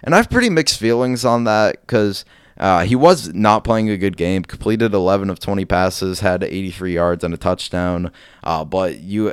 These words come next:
also have to take into consideration that this offensive line was getting destroyed by the Broncos. I felt so bad for Tua.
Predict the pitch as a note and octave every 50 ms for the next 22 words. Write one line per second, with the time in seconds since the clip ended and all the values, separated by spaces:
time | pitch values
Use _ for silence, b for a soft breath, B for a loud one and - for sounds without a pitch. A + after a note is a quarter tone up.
0 | - - - A2 B2 B2 C3 C3 A2 G#2 - - - - F#2+ F2+ F2 F2+ F2+ F2+
1 | D#2+ - - - _ _ _ _ G2 F#2+ - F#2 D#2+ - G2+ F2+ F#2 F2+ F2+ F2
2 | E2+ - F2+ F2 E2 E2 - C#3 D#3+ - A#2+ A#2 A#2+ A#2 A#2 A2+ - - E2+ D#2
3 | F#2 F#2 F#2+ F#2+ F2+ F2 E2 D#2+ - - G2+ F2+ E2+ D#2+ D2 B B B B B
4 | B _ _ - F#2+ D2+ D2 - - - - - - - - - F#2+ G2 G2+ A2
5 | A2 A2 A2+ A2 G2+ F2+ D#2+ E2+ D#2+ D#2 D#2+ D#2 D#2 D2+ F2 E2 D2+ E2 E2 -
6 | F2+ F2 - A#2 A#2+ B2 B2 F2 D2+ - - - - - - A2 G2 G#2 G#2+ F#2+
7 | F2+ F#2 F2+ F2+ F#2+ F#2+ - - G2 F#2 - - G2+ G2 G2 G2 F#2+ F#2+